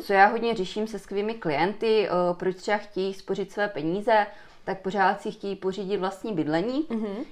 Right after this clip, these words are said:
Speaker 1: i když se spoustu klientů třeba teďka jako čekáme na koupi nějaké nemovitosti nebo na stavbu,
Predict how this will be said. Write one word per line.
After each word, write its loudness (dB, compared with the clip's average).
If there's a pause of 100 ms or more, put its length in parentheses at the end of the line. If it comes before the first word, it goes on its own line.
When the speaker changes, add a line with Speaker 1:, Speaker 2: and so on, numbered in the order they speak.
(100)
Speaker 1:
i -4
když -4
se -8
spoustu -4
klientů -2
třeba -4
teďka -8
jako -2
čekáme 2
na -2
koupi -2
nějaké -2
nemovitosti -2
nebo -4
na 0
stavbu, -2